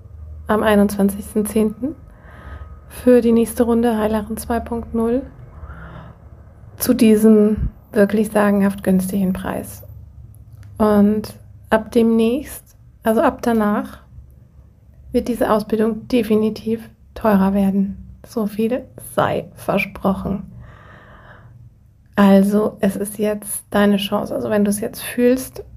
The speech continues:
sagst, okay, auch wenn du Schiss hast, dein Geld wieder im Klo runterzuspülen, weil du ja schon so viel investiert hast. I know, ich weiß es. Ich weiß das genau, wie es dir geht.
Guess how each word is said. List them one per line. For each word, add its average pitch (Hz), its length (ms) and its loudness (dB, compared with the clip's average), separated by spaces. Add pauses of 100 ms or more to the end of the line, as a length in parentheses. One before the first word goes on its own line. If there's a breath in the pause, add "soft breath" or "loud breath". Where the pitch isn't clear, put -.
(140)
sagst, 202 260 0
okay, 208 520 -2 (720)
auch 208 140 -4
wenn 233 140 0
du 226 80 -2
Schiss 240 300 -6
hast, 226 180 -6
dein 226 160 -2
Geld 226 260 -4
wieder 226 400 -4 (1000 loud breath)
im 226 80 0
Klo 240 200 4
runterzuspülen, 220 1000 0
weil 214 100 0
du 214 80 0
ja 208 100 2
schon 208 180 0
so 208 80 -2
viel - 160 -4
investiert 208 580 -2
hast. 214 400 -10 (100)
I 214 80 0
know, 247 440 -2 (300)
ich - 120 -20
weiß 226 260 -2
es. - 280 -12 (720)
Ich - 120 -18
weiß 320 220 -4
das 262 180 -6
genau, 254 240 0
wie 247 60 0
es 208 100 -6
dir 226 120 -4
geht. 220 300 -4